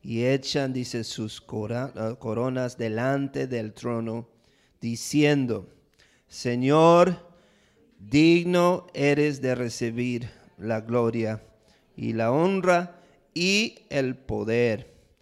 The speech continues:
porque tú creaste todas las cosas,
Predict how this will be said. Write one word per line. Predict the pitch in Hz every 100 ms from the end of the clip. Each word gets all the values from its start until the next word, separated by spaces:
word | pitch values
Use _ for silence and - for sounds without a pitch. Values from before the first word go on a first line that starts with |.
| _ _ _
porque | - 113 - 110
tú | - 160 160 160 135 - _ _
creaste | - 117 117 117 113 - 113 - -
todas | 120 113
las | 110 -
cosas, | - 139 131 - 127 120 -